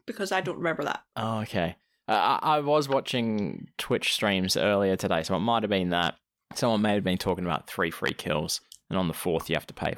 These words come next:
Speaker 2: for it. Do, do you need, um, floss or, you know, those little Pixters or something like that?
Speaker 1: I think I do, actually.
Speaker 2: Yep.
Speaker 1: I
Speaker 2: Should,
Speaker 1: may
Speaker 2: sh-
Speaker 1: go get floss. <laughs>
Speaker 2: All right. I'll sit here and, um, we'll, uh, we'll start episode one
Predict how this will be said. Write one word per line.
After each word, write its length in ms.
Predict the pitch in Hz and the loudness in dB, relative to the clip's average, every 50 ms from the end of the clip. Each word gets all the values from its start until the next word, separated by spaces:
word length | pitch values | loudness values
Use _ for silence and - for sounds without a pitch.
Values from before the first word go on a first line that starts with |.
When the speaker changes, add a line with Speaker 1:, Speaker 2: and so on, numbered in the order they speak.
| - | -6
Speaker 2:
for 180 | - 50 - - | -6 -6 -6 -6
it. 260 | - - - - - - _ _ _ | -8 -10 -14 -16 -18 -18 _ _ _
Do, 200 | - 147 156 117 139 | -2 -2 0 0 -2
do 160 | 131 147 156 | 0 0 2
you 60 | 160 | 2
need, 260 | 156 156 156 156 151 | 4 4 2 4 4
um, 180 | 143 135 127 127 | 4 2 2 0
floss 480 | - - - - 120 120 160 175 - - | -4 -8 -4 0 0 0 2 0 0 0
or, 140 | 123 120 | 2 2
you 80 | 120 120 | 2 4
know, 100 | 117 117 | 4 4
those 180 | 113 113 110 117 | 2 2 0 0
little 160 | 117 117 110 | -2 -2 -2
Pixters 600 | - - - - - - - - 151 151 147 139 | -4 -4 -8 -8 -4 -6 -4 0 0 0 2 2
or 80 | 151 135 | 0 0
something 340 | - - 147 143 - 147 139 | 0 -2 -4 -2 0 0 2
like 200 | 139 131 - - | 2 0 0 2
that? 320 | 143 151 175 196 - - _ _ _ _ _ _ _ _ | 0 2 2 0 -2 -4 _ _ _ _ _ _ _ _
Speaker 1:
I 60 | - 185 | -6 -2
think 180 | 247 269 277 | -2 -2 -2
I 40 | 175 | 0
do, 120 | 156 202 214 | 0 2 0
actually. 480 | 147 143 143 - - 170 147 135 151 - - | 0 -2 -4 -6 -8 -8 -6 -6 -8 -6 -4
Speaker 2:
Yep. 300 | 117 107 110 113 - - _ _ _ - - _ _ | 0 2 2 2 0 -2 _ _ _ -20 -20 _ _
Speaker 1:
I 60 | 185 | 0
Speaker 2:
Should, 60 | 190 - | 0 2
Speaker 1:
may 100 | 220 220 | 2 2
Speaker 2:
sh- 40 | |
Speaker 1:
go 100 | 240 226 | 2 2
get 220 | 214 214 202 - - | 2 2 -2 -4 -2
floss. 480 | - 175 156 151 - - - - - - _ | -2 -2 -2 0 -2 -4 -8 -8 -10 -12 _
<laughs> 100 | - - | -6 0
Speaker 2:
All 80 | 120 107 | 4 4
right. 160 | 101 95 - - 254 - - - - - - _ _ - - | 4 4 2 0 -4 -6 -6 -12 -16 -16 -16 _ _ -6 -2
I'll 100 | 131 131 | 0 0
sit 280 | - - - 151 - - | 0 0 0 0 0 0
here 340 | 120 131 120 113 113 110 - | 0 2 2 4 2 2 2
and, 240 | - 113 107 107 107 | 2 2 2 2 4
um, 340 | 104 104 104 104 104 101 - - | 4 4 2 2 0 -2 -2 -4
we'll, 640 | - 117 113 131 127 123 117 117 113 110 104 98 95 - | -4 -2 0 2 2 2 2 2 0 -2 -2 -4 -8 -4
uh, 520 | - 104 104 101 98 101 98 101 101 98 98 - 104 | 0 2 2 4 4 4 4 4 2 2 0 -4 -6
we'll 140 | 117 113 117 | -4 -2 0
start 480 | 113 - - - 156 143 117 82 - - | 0 0 0 2 2 2 2 0 0 -2
episode 460 | - - - - - 175 165 160 139 | -4 -2 0 0 2 4 2 2 2
one 500 | 110 101 143 165 156 117 78 55 50 - | 0 0 2 2 2 2 0 -2 -6 -14